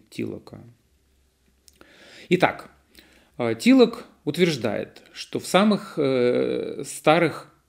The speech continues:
частях древнеиндийского и древнеиранского эпосов,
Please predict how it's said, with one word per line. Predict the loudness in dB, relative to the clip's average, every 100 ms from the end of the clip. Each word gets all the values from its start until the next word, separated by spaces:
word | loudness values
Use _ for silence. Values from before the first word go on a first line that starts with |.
| _ _ _
частях | -12 -10 -6 -6 -6 -6
древнеиндийского | -4 0 2 0 -2 -2 -4 -4 -4 -2 -2 -4 -6 -4 0 2
и | 2
древнеиранского | 0 -2 -2 -2 -2 -4 -6 -8 -8 -8 -8 -10 -14 _ _ _
эпосов, | -4 -2 0 -2 -4